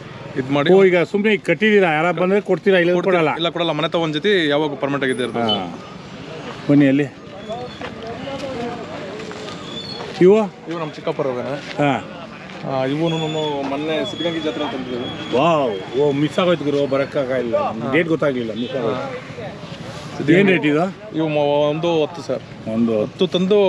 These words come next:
Speaker 1: ಊರ ಹತ್ರನೇ ಇವಾಗ ಕೊಟ್ಬಿಟ್ಟಿದ್ದೀವಿ.
Speaker 2: ಹಾ.
Speaker 1: ಇಲ್ಲಿ ಬಸವಣ್ಣ ಜಾತ್ರೆಲಿ ಒಂದ್ ದಿವಸ ಅವ-, ಅವು ನಾವು ಒಂದ್ ಮೂರ್ ದಿವಸ ಇದ್ ಮಾಡಿ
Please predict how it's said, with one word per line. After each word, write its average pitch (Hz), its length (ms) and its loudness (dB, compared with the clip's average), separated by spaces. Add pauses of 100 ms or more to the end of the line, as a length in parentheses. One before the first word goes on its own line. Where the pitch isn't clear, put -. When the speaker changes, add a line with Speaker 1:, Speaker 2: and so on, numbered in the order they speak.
(100)
Speaker 1:
ಊರ 165 180 0
ಹತ್ರನೇ 170 320 0
ಇವಾಗ 147 140 2
ಕೊಟ್ಬಿಟ್ಟಿದ್ದೀವಿ. 139 500 -2
Speaker 2:
ಹಾ. - 340 -6
Speaker 1:
ಇಲ್ಲಿ 147 160 2
ಬಸವಣ್ಣ 165 320 0
ಜಾತ್ರೆಲಿ 160 280 -2
ಒಂದ್ 156 120 -2
ದಿವಸ 143 160 -4
ಅವ-, 135 380 0
ಅವು 143 160 -2
ನಾವು 151 220 2
ಒಂದ್ 147 140 -2
ಮೂರ್ 143 140 -4
ದಿವಸ 135 140 -8
ಇದ್ 139 180 0
ಮಾಡಿ 147 280 0